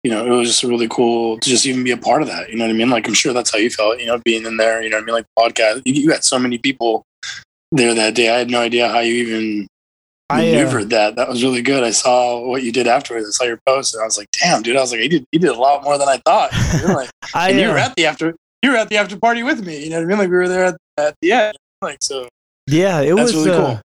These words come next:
Speaker 2: it was really fun to be a part of. The first time I ever been a part of a beer festival. So yeah, I enjoyed it. And, um, when I was talking with Joe, he was, uh,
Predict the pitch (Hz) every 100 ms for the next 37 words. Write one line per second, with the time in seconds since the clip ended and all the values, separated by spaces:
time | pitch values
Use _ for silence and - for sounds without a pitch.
0 | - 220 277 185 156 196 160 175 170 147
1 | 147 147 147 143 185 165 - 170 156 151
2 | 139 151 135 135 156 147 143 135 147 131
3 | 139 127 135 139 131 135 131 135 127 123
4 | 143 139 147 131 139 135 143 139 135 123
5 | 113 _ _ _ - 139 139 135 120 104
6 | _ _ _ _ - 196 214 196 233 196
7 | 196 151 135 220 208 175 202 185 156 -
8 | 151 139 135